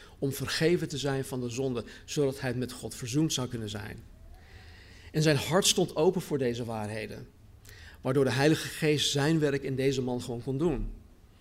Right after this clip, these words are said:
Hè, de Heilige Geest dringt zich nooit op. Wij moeten hem toelaten. En het logisch gevolg was dat hij zich in gehoorzaamheid of uitgehoorzaamheid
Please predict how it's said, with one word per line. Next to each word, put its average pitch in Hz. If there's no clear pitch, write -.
Hè, 143
de 147
Heilige 165
Geest 123
dringt 170
zich -
nooit 160
op. 147
Wij 147
moeten 156
hem 135
toelaten. 127
En 147
het 139
logisch 196
gevolg 165
was 147
dat -
hij 147
zich 135
in 135
gehoorzaamheid 139
of -
uitgehoorzaamheid 127